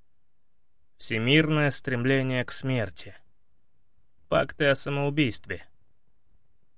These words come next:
Головы в газовых духовках тихих одиноких квартирок. Презервативы и аборты. И зорница грядущих войн.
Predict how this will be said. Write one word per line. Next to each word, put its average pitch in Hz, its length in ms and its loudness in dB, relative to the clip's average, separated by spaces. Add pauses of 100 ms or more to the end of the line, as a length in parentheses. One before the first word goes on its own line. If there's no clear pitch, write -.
(300)
Головы 160 640 6
в 131 60 -2
газовых 147 560 6
духовках 160 720 2
тихих 156 500 0
одиноких 143 640 2
квартирок. 120 720 -2 (960)
Презервативы 120 920 2
и - 20 4
аборты. 107 640 2 (880)
И - 120 -2
зорница 143 580 4
грядущих 120 580 0
войн. 92 380 -2